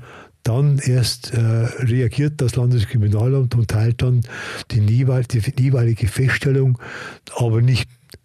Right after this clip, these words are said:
nach Regensburg, sondern haben dies nach München mitgeteilt, weil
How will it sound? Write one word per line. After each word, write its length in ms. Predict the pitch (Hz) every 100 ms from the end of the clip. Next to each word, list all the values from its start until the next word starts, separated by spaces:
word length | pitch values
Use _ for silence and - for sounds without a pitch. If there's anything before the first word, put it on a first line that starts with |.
| -
nach 140 | 107
Regensburg, 560 | 113 135 - 170 156 107
sondern 420 | 127 127 127 120 -
haben 260 | - 117 120
dies 220 | 127 110
nach 300 | 117 113 - - -
München 480 | 117 135 131 - 131
mitgeteilt, 680 | 127 - 139 117 110 117 - - - - -
weil 400 | 110 113 110